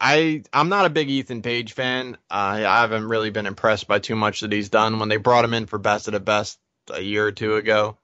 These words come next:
I think two years ago, I wasn't impressed by anything he did. I actually liked this match a lot. I, I liked what Ethan Page did. I think he's supposedly, like, a free agent now 'cause he stopped working for Evolve.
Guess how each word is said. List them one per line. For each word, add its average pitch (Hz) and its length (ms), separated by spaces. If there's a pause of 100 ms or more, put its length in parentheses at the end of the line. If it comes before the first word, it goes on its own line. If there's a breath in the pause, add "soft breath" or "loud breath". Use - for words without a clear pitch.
I - 40
think 95 120
two 104 120
years 107 240
ago, 117 340 (480 soft breath)
I 113 60
wasn't 113 280
impressed 107 340
by 101 120
anything 104 540
he 107 120
did. 110 380 (340 loud breath)
I 135 260
actually 131 280
liked 113 180
this 113 180
match 110 260
a 101 60
lot. 107 300
I, 101 240
I 104 140
liked 120 240
what 117 120
Ethan 113 300
Page 113 360
did. 120 260
I 95 140
think 131 200
he's 120 280
supposedly, 110 720
like, 107 200
a 92 80
free 113 300
agent 110 420
now 107 300
'cause 104 200
he 107 100
stopped 104 380
working 110 380
for 101 300
Evolve. 104 600